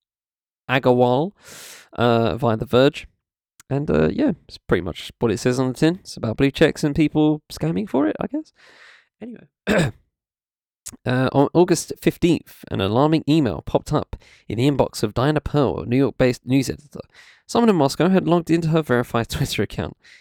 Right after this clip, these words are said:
it said. Uh, Pearl was familiar with the email's content theme, as it resembled previous automated correspondence from Twitter featuring a minimal white background, black text, and blue links. Fearing her account safety, M-,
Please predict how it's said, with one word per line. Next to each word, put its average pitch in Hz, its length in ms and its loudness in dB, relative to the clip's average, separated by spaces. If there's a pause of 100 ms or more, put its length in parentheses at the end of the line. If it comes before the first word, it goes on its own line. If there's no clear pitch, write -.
it - 160 -12
said. - 320 -6 (380)
Uh, 92 520 -2
Pearl 117 280 0
was 110 120 -4
familiar 135 360 2
with 117 120 0
the 85 140 -6
email's 107 300 -4
content - 400 -6
theme, 143 280 0
as 120 120 -4
it - 60 -8
resembled 117 420 -4
previous 151 300 2
automated 113 460 -4
correspondence 110 560 -4
from 127 120 -4
Twitter 143 300 -2
featuring 139 540 -2
a 131 140 -4
minimal 185 340 2
white 143 180 2
background, 131 500 0 (380)
black 156 200 -2
text, 123 300 0
and 117 180 -6
blue 87 160 -8
links. - 340 -2 (540)
Fearing 185 220 2
her 170 120 4
account 156 300 0
safety, 143 580 0
M-, 127 200 -2